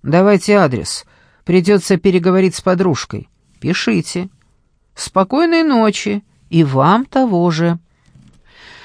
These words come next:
Следователь хмыкнул и отключился. В соседней комнате заворочился Морис. Было слышно, как он встал с постели, подошёл к двери.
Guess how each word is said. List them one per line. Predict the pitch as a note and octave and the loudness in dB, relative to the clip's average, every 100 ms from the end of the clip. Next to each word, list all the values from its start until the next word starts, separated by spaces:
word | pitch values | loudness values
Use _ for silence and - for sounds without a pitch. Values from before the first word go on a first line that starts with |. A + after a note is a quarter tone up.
| - | -20
Следователь | - - A#3 C4+ B3+ A3+ | -12 0 2 2 2 2
хмыкнул | G3 - G3 A3+ C#4+ C#4 | 0 2 2 2 -2 0
и | G#3 | 0
отключился. | A3 - G#3+ F#3+ D3 G#2+ - - - _ _ _ _ _ _ | 0 0 0 0 -4 -4 -8 -10 -14 _ _ _ _ _ _
В | - | -8
соседней | - F#3+ A3 F#3 F#3 | -2 0 0 0 -2
комнате | - G#3 F#3+ - | 0 0 0 -2
заворочился | F3 F3 F3+ F3+ E3+ E3 - F3 | -2 0 0 0 -2 -6 -4 -2
Морис. | D#3+ A#2+ F2+ - - _ _ - - - - _ | 0 -2 -4 -8 -10 _ _ -20 -20 -20 -20 _
Было | B3 A3 | 0 2
слышно, | - A3 A3+ F#3 | 2 0 0 -2
как | E3 D#3+ | -2 -2
он | D#3+ | -2
встал | D3 - D#3+ | -4 -2 -2
с | - | -2
постели, | - C#3+ - G#3+ A3 | -6 -8 -2 -2 -2
подошёл | - C#3+ C#3+ D#3 | -2 -4 -2 -2
к | C3+ | -4
двери. | C3+ F3+ G3+ G#3 | 0 0 2 0